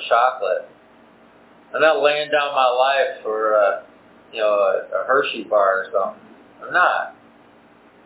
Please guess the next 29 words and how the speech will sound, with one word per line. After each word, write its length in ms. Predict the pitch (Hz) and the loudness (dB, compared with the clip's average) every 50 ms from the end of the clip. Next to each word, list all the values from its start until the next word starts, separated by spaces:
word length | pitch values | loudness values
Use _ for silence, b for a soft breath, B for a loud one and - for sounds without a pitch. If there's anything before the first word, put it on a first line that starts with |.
| _ _ - - - _ _ - | _ _ -20 -20 -20 _ _ -10
And 120 | 123 123 - - | -10 -10 -2 0
so 240 | 151 147 143 143 | 2 2 4 2
I 120 | 143 139 - | 2 2 4
don't 180 | 180 185 185 | 2 2 2
really 240 | 180 175 156 135 - | 2 2 2 2 0
mean 240 | 127 139 151 151 135 | -2 -2 0 2 2
I 80 | 120 117 | 2 2
love 340 | 117 117 123 131 131 131 - - | 4 6 6 6 4 2 -6 -4
chocolate. 540 | - 107 101 98 98 101 117 110 113 113 113 101 101 | -2 0 0 0 0 0 -2 0 0 0 -2 -2 -2
I 80 | 104 | 0
might 160 | 113 120 120 113 | 2 2 2 4
like 160 | 113 - - | 2 2 0
the 160 | - - - | -2 -8 -6
taste 300 | - - 147 - - - | -2 -2 -2 -2 -2 -2
of 180 | 95 87 85 - | 0 0 0 -2
it. 160 | - - - - - - - - - - - - - _ _ - - - - _ - - - - 117 | -8 -12 -14 -18 -20 -20 -20 -20 -20 -20 -20 -20 -20 _ _ -20 -20 -20 -20 _ -20 -20 -20 -20 -10
Me 200 | 117 127 135 135 | -4 -4 -2 0
less 280 | 127 127 131 127 127 - | 2 4 4 4 2 -2
than 120 | 123 117 120 | -4 0 2
other 300 | 123 131 127 127 - - | 2 2 2 2 0 -2
people, 360 | 113 107 - - 104 98 98 101 | -6 -8 -6 -6 -8 -8 -2 2
but 280 | 110 110 107 104 104 | 4 4 4 4 2
I 160 | 110 113 113 | -2 -2 -2
just 80 | 117 - | -2 -4
use 160 | 123 120 113 | -8 -10 -6
that 200 | 123 117 113 110 | -4 -2 -2 -2
as 40 | 104 | -2
an 140 | - - - | -4 -8 -10
example. 480 | - 113 110 110 107 - - 98 - | -12 -12 -10 -8 -10 -10 -8 -10 -12